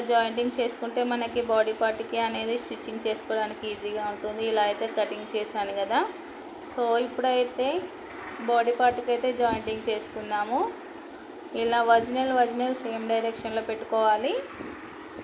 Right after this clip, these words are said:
నేను అయితే ఫ్రంట్ పార్ట్ది ఫ్రంట్ పార్ట్కే, బ్యాక్ పార్ట్ది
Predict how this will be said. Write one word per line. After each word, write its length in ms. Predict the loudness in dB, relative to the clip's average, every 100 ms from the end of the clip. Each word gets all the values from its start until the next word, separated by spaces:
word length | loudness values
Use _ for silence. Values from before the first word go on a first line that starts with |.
| -12 -6 0
నేను 220 | 0 0 0 0
అయితే 280 | 0 4 4 4 2
ఫ్రంట్ 300 | 0 0 -2 0
పార్ట్ది 380 | 2 2 0 0 0
ఫ్రంట్ 260 | -2 -2 0
పార్ట్కే, 380 | 2 2 0 -2 2 4
బ్యాక్ 260 | 4 2 2
పార్ట్ది 360 | 2 2 0